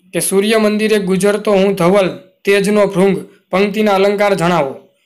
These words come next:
બરાબર? તો જવાબ શું આવશે અલંકારની અંદર? તો આવશે રૂપક અલંકાર. શું આવશે? રૂપક અલંકાર આવશે. બરાબર? ત્યાર પછી આડત્રીસ નંબરના સવાલની આપણે વાત કરીએ.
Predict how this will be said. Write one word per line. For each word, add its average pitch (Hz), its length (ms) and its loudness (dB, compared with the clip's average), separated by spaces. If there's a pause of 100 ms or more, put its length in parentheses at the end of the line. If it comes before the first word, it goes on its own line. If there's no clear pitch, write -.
(140)
બરાબર? 214 240 0
તો 202 80 0
જવાબ 190 220 2
શું 220 160 -2
આવશે 220 180 0
અલંકારની 208 460 0
અંદર? 208 300 0 (340)
તો 175 60 -2
આવશે 196 200 2
રૂપક 196 400 0
અલંકાર. 185 380 -2
શું 214 220 -2
આવશે? 208 280 0
રૂપક 190 360 -2
અલંકાર 180 500 0 (280)
આવશે. 165 320 -2 (360)
બરાબર? 226 280 0 (640)
ત્યાર 196 200 -2
પછી 220 240 -2
આડત્રીસ 208 440 -2
નંબરના 220 240 0
સવાલની 208 380 0
આપણે 208 180 0
વાત 196 260 0
કરીએ. 214 260 -2